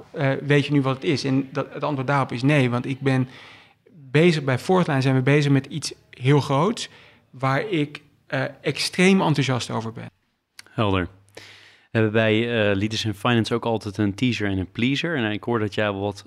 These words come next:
Speaker 2: iets geluisterd hebt van ons, dus dat zal niet helemaal als een verrassing komen, eh, waarschijnlijk. Aan de teasende kant heb ik opgeschreven het volgende.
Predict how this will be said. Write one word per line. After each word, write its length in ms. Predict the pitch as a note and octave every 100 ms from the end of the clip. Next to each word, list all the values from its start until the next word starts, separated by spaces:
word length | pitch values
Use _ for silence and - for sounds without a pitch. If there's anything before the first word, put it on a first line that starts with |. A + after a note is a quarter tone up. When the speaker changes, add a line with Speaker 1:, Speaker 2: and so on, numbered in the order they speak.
| -
Speaker 2:
iets 160 | -
geluisterd 540 | - G2+ G2 A#2 B2+ A2+
hebt 160 | A#2
van 120 | - A#2
ons, 220 | A#2 -
dus 80 | G2
dat 220 | G2+ -
zal 180 | A2 G2+
niet 160 | A2+
helemaal 300 | G#2+ G2+ G#2
als 140 | G2+ G#2
een 60 |
verrassing 460 | - G2 A2+ - A2+
komen, 460 | A#2+ A#2+ A#2 A#2+
eh, 80 | B2+
waarschijnlijk. 640 | A2 - - A#2+ B2 F3+ - - - - - -
Aan 100 | G#2+
de 120 | G2+
teasende 400 | - F3 D3 A#2
kant 300 | - C#3+ C#3+
heb 140 | A#2+ G#2+
ik 160 | -
opgeschreven 540 | - - - - A#2+ G#2+
het 140 | -
volgende. 540 | - D3+ - D#3+ F#3+